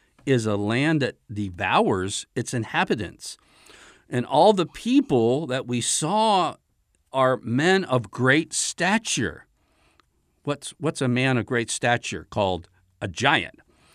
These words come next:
"And we saw there the Nephilim." This is the word from Genesis six. "And we seemed to ourselves like grasshoppers." In other words,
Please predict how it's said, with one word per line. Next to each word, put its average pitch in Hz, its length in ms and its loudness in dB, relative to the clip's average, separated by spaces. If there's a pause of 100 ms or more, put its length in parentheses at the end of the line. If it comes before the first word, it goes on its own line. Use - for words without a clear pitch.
(300)
"And 135 140 2
we 131 140 2
saw 180 400 6
there 104 420 0 (140)
the 135 140 2
Nephilim." 151 1000 2
This 101 220 -6
is 110 80 -4
the 143 120 6
word 117 460 4
from 160 240 2
Genesis 104 640 -2
six. - 560 -4 (680)
"And 117 240 0
we 180 180 2
seemed 151 500 0 (580)
to 147 160 2
ourselves 123 960 2 (420)
like 123 480 0 (280)
grasshoppers." - 1120 0 (400)
In 117 160 0
other 147 220 6
words, 120 520 2